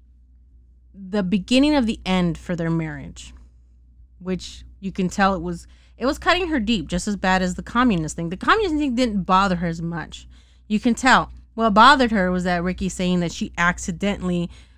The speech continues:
put on a voter's registration that she was a communist. That was it.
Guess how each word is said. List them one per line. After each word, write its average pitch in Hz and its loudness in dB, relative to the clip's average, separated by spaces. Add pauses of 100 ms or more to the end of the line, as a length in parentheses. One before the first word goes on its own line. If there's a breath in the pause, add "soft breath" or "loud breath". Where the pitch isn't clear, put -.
(120)
put 220 2
on 202 4
a 190 2
voter's 262 4
registration 170 -4
that 165 -4
she - -6
was 160 -8
a 156 -14
communist. - -12 (800)
That 80 -14
was 143 -12
it. 113 -16